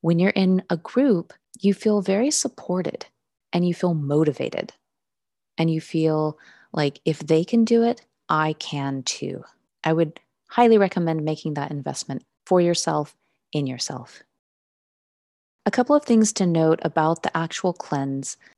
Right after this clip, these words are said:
I do not recommend a cleanse for people who are pregnant or primarily breastfeeding.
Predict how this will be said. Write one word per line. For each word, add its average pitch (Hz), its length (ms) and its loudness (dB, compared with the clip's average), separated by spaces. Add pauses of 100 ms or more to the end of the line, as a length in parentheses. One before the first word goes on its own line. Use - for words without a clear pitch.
(120)
I 185 160 2
do 175 180 0
not 175 440 0
recommend 147 680 -4 (320)
a 165 80 -2
cleanse 180 840 0
for 156 580 -2 (320)
people 175 280 0
who 160 160 -4
are 147 80 -2
pregnant 196 680 -4 (280)
or 165 460 -2 (600)
primarily 165 540 0
breastfeeding. 147 760 -8